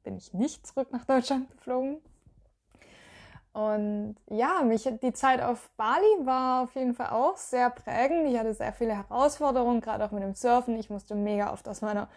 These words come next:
Komfortzone raus und mich meinen Ängsten stellen. Und ich hatte einfach mal so ein, ah, so ein richtig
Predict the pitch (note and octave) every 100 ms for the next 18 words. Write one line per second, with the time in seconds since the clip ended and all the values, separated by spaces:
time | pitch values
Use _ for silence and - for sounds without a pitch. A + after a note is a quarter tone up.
0 | - - - C4+ B3 C4+ C4 - B3+ B3
1 | A#3+ A#3+ A#3+ A#3+ A#3+ - A3 A3 G#3+ A3
2 | G#3+ - A#3+ B3 - A#3+ - - A#3 A#3
3 | A#3 A#3 A#3 A#3 - - - - _ _
4 | - A3+ A3+ A3+ A3 A3+ G#3+ G3 A3 A3+
5 | A3 A3 A3+ A3+ A3 A#3 A3+ A3 G#3+ -
6 | G#3+ G#3+ G#3+ G#3+ G#3+ G#3 - - - _
7 | _ _ _ - - _ _ - - -
8 | C4 D4+ A3 F#3 G#3 A3 G#3+ A#3+ D#4+ -
9 | - E4 D#4 D4+ D4